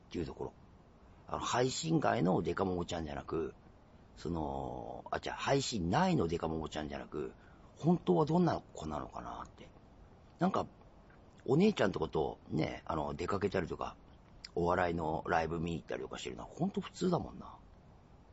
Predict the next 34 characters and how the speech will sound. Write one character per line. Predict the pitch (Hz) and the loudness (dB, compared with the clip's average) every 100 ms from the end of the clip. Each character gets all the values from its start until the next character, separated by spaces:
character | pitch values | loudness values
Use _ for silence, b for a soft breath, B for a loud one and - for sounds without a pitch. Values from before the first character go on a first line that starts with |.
| - - - - - - - - - | -20 -20 -20 -20 -20 -20 -20 -20 -20
う | 50 | -18
ん。 | 50 - 58 64 B B | -16 -18 -18 -20 B B
し-、 | - 196 - | -4 -4 -2
ど | 113 269 349 | 4 6 6
う | |
す | - | 4
る | 104 | 2
と | - | 2
か | 82 | 2
じ | |
ゃ | 87 | 2
な | 110 | 2
い | |
ん | 78 | 0
だ | |
よ | 69 | -2
ね。 | 65 | -6
た | - - | 0 2
だ | - | 2
興 | - 240 | 4 6
味 | 123 | 6
が | 82 | 4
あ | 73 | 0
る | |
だ | 62 | -2
け。 | - - - - - - - | -12 -14 -18 -20 -20 -20 6
ど | 240 | 10
う | 233 | 10
も | 208 | 8
し | |
て | 190 | 2
な | 131 | 0
い | |
よ。 | 67 | -2